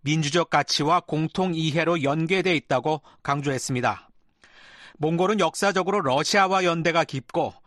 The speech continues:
중국과는 중요한 통상 무역 관계를 맺고 있는 가운데 미국 정부는 대몽골 영향력 확대를 모색하고 있다고 에이에프피 통신이 해설했습니다.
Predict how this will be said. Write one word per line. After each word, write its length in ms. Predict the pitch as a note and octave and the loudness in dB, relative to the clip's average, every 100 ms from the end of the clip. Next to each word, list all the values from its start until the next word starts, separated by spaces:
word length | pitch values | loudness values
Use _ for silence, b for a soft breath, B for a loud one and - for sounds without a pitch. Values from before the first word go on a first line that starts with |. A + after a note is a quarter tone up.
| b b | b b
중국과는 680 | - D#3+ E3+ F3+ E3+ E3+ F#3 | -2 0 0 0 0 0 0
중요한 480 | - E3 E3+ F3+ F3 | -2 0 2 2 0
통상 540 | - A3 G#3 G#3 F3+ | -2 -4 -2 -2 -2
무역 260 | D3 F#3 E3+ | -2 -2 0
관계를 420 | F3 E3 E3 E3 | -2 0 0 0
맺고 320 | C#3+ C#3 - D#3 | -2 -4 -2 -2
있는 160 | C#3+ | 0
가운데 480 | C#3 C#3 B2+ A2 - B B B B | 0 0 -2 -6 -8 B B B B
미국 380 | A#2+ D3+ F#3 E3 | -4 -2 0 0
정부는 460 | F#3 E3 F3 G3+ | -2 0 0 -2
대몽골 840 | - D#3 E3+ B2 C#3 D#3 D#3+ F3+ C#3+ | -2 0 0 0 -2 0 0 0 0
영향력 640 | C#3 D3 F3+ E3+ E3 - | 0 -2 -2 -2 -2 -4
확대를 440 | E3+ - D#3 E3 | -4 -2 -2 0
모색하고 580 | C3+ D3 F3+ - E3 D3+ | -2 -2 -2 -2 -2 -2
있다고 400 | C#3 D3+ C#3 A#2 - B B B B | -2 -2 -2 -4 -8 B B B B
에이에프피 600 | B2 D#3+ E3 F3+ - E3 | 0 2 2 0 -4 -2
통신이 400 | D#3 C#3+ - D#3 | -2 -4 -2 -2
해설했습니다. 800 | E3 E3 C#3+ A#2+ A#2+ A#2 G#2 - | -2 -2 -2 -4 -4 -4 -6 -8